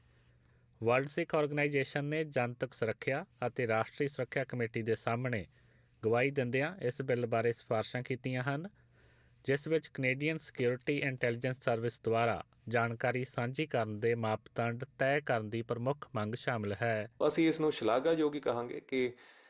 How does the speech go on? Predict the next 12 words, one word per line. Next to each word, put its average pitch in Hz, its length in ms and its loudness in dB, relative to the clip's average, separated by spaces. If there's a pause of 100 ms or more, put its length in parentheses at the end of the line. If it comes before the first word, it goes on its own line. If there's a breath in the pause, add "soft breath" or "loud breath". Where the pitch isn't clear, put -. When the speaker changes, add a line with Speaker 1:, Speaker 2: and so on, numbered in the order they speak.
(140)
Speaker 2:
ਅ, 110 440 2
ਇਹ 127 300 0
ਹੁਣ 120 260 -2
ਨਵੀਂ 113 240 -2
ਪਾਵਰ 110 320 2
ਦਿੱਤੀ 110 360 -4
ਹੈ 120 60 -2
ਕਿ 127 140 -8
ਸੀਸਸ, 113 540 -4
ਅ, - 680 -4
ਨਾਨ 110 360 2
ਫੈਡਰਲ 127 540 2